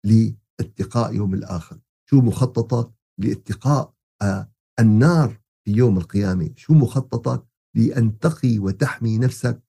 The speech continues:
من غضب الله عز وجل؟ شو مخططك لتحصل رضا الله عز وجل؟ رضي الله عنهم ورضوا، ورضوا عنه، ذلك لمن خشي ربه. سبحان ربك رب العزة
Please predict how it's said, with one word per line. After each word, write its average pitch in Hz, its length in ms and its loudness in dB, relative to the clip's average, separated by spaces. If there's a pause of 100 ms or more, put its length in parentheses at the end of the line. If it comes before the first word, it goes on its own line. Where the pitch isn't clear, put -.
(200)
من 110 160 2
غضب 135 320 4
الله 107 220 4
عز 101 320 0
وجل؟ 110 400 2 (300)
شو 165 200 4
مخططك 131 800 2 (300)
لتحصل 117 880 0 (320)
رضا 131 560 4 (320)
الله 104 300 0
عز 85 260 -4
وجل؟ 80 360 -2 (200)
رضي 107 380 2
الله 90 580 0
عنهم 120 460 4
ورضوا، 113 680 4 (320)
ورضوا 113 600 4
عنه، 131 320 4
ذلك 104 540 2
لمن 98 380 2
خشي 113 360 -2
ربه. 131 460 0 (320)
سبحان 117 420 -4
ربك 98 440 -6
رب 95 280 -4
العزة 117 440 0